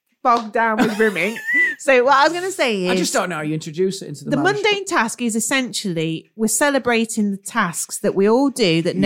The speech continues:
Speaker 1: nobody knows that you do them because you wouldn't know.
Speaker 2: Yeah.
Speaker 1: Like, nobody's gonna walk in your bathroom and go, "Oh, your rim's nice and shiny." <laughs>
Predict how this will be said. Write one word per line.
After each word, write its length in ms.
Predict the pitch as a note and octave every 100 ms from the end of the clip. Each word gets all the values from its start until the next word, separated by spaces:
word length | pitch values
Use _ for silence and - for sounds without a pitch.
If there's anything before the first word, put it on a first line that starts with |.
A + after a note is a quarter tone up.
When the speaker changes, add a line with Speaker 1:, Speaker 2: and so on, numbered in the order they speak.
| G#3
Speaker 1:
nobody 220 | A3 B3
knows 580 | A#3+ G#3+ E3+ D3+ E3 -
that 140 | F#3+
you 120 | G3+ F3
do 280 | F3+ F3+
them 220 | E3 D3 D3+
because 380 | E3+ F#3 E3
you 80 | G3
wouldn't 180 | F#3 E3
know. 300 | F#3+ D3+ D3 - -
Speaker 2:
Yeah. 140 | A#3+
Speaker 1:
Like, 120 | A#3
nobody's 240 | C#4 F4+ D#4+
gonna 140 | F4
walk 240 | E4+ F4 D#4+
in 60 |
your 80 | D4
bathroom 380 | C4+ B3+ A#3 F#3+
and 100 | F3
go, 200 | F3+ G#3
"Oh, 120 | D#4+
your 180 | A#3 F3
rim's 340 | G#3+ D4 B3+
nice 320 | G3 F3 E3+
and 160 | F3 E3+
shiny." 640 | - F3 F3 F#3+ A3+ C#4+ - - - _ - -
<laughs> 260 | - F4